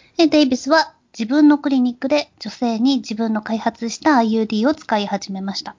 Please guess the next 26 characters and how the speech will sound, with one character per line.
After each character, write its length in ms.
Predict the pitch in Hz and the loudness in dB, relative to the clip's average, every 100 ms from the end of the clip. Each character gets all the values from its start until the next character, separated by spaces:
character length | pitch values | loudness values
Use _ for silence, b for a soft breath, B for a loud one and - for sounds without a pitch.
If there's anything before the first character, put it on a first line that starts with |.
| _ _ _ _ _ b b b - | _ _ _ _ _ b b b -4
六 140 | 226 - | -4 0
百 260 | 330 330 | 2 4
四 220 | 277 302 311 | 6 8 6
十 180 | 339 | 6
人 240 | 302 233 208 | 4 4 2
に 100 | 202 | -4
装 220 | 214 208 | -6 -6
着 280 | 208 - 190 | -8 -10 -8
し、 340 | - - - - | -4 -4 -6 0
妊 140 | 247 | 4
娠 240 | 285 294 294 | 4 4 2
し 80 | 294 | 2
た 100 | 277 | 0
の 120 | 214 | 2
は 240 | 247 - - | 0 0 -10
一 160 | 214 _ _ _ - - | -16 _ _ _ -16 -2
パ 140 | 277 | 0
ー 60 | 269 | 0
セ 160 | 277 254 | 0 -2
ン 60 | |
ト 140 | 226 190 | -2 -8
だ 100 | 190 | -8
け 140 | 226 | -6
で 100 | 226 | -6
し 100 | - | -8
た。 120 | - | -14